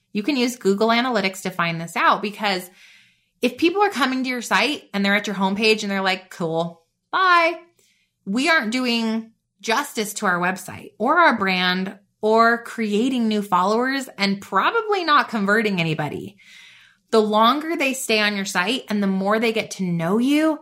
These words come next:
the higher chances you have of gaining a new subscriber. Yes, because they're going to get to like you, know you, trust you,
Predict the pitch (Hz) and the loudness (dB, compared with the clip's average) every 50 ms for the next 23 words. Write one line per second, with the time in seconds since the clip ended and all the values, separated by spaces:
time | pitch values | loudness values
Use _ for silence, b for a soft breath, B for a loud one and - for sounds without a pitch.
0 | - _ - 220 208 - - - 220 214 233 254 277 285 262 - - 240 247 233 | -6 _ -2 -2 -2 -2 -4 -4 -2 0 0 0 0 -2 -4 -6 -6 -4 -2 -2
1 | 233 226 226 226 214 202 208 202 196 190 190 - - - 277 392 440 277 233 220 | -2 -2 -2 -6 -6 -6 -4 -4 -4 -4 -4 -6 -8 -6 -2 2 4 4 4 6
2 | 208 214 220 220 - B B B B B B 294 302 254 240 - 226 214 214 208 | 4 4 2 0 -4 B B B B B B -2 -2 -2 0 -2 0 0 0 0
3 | 208 208 214 214 202 - 233 233 226 208 185 180 170 170 165 170 165 170 175 175 | 0 -2 -2 -4 -4 -2 0 2 2 2 2 2 2 0 0 0 0 -2 -4 -6
4 | - - 185 - - - - 208 233 302 339 339 320 320 320 330 330 330 - _ | -12 -18 -16 -14 -12 -6 -2 0 0 0 0 0 -2 -2 -2 -2 -6 -8 -16 _
5 | _ - 202 214 285 415 - - - - - 226 220 233 240 208 208 202 196 196 | _ -6 -2 -2 -2 -2 -4 -8 -14 -12 -10 -8 -4 -4 -2 0 0 0 0 0
6 | 190 185 185 190 196 196 - 190 - 165 - - - 190 180 175 170 175 180 196 | 0 -2 0 -2 -2 -4 -6 -4 -4 -4 -4 -6 -6 -6 -4 -2 -2 0 0 0
7 | 220 - - 294 254 247 233 214 208 202 196 196 - 220 220 226 - - 170 170 | 0 0 -2 -4 -2 0 0 -2 -2 -2 -6 -6 -2 -2 -2 -2 -4 -10 -12 -12